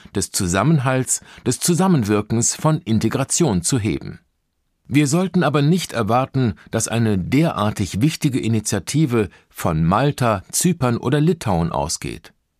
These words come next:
Große Initiativen sollten von den großen E-U-Mitgliedstaaten wie Frankreich, Deutschland und Italien kommen. Am besten von diesen Staaten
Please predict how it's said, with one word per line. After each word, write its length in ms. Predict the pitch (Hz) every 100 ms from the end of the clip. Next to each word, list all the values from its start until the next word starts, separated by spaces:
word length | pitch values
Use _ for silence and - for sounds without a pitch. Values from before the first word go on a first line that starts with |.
| - - - -
Große 400 | - 175 220 180
Initiativen 840 | 156 156 131 117 147 170 135 113 -
sollten 340 | 110 127 131 135
von 180 | 139
den 160 | 127 139
großen 460 | 135 190 175 - -
E-U-Mitgliedstaaten 1200 | 110 95 123 120 - 107 - - 95 101 120 110 - -
wie 140 | 101
Frankreich, 720 | - 110 127 147 135 143 135 -
Deutschland 580 | 117 101 98 - 117 110
und 220 | 98 101
Italien 560 | 120 - 139 143 104 85
kommen. 360 | - 65 - - _ _ - - -
Am 180 | 101 95
besten 380 | 156 - - 127
von 240 | 107 98
diesen 260 | 147 135 131
Staaten 600 | - 90 87 104 92